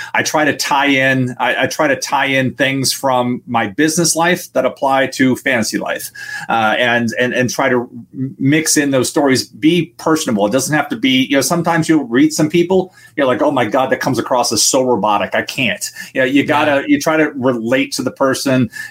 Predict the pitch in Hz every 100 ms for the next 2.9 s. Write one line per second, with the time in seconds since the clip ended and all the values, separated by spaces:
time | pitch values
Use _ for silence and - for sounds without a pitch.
0 | - 123 131 - 127 127 127 - 117 -
1 | 151 156 139 135 131 - 127 110 117 131
2 | 127 131 135 139 143 143 - 147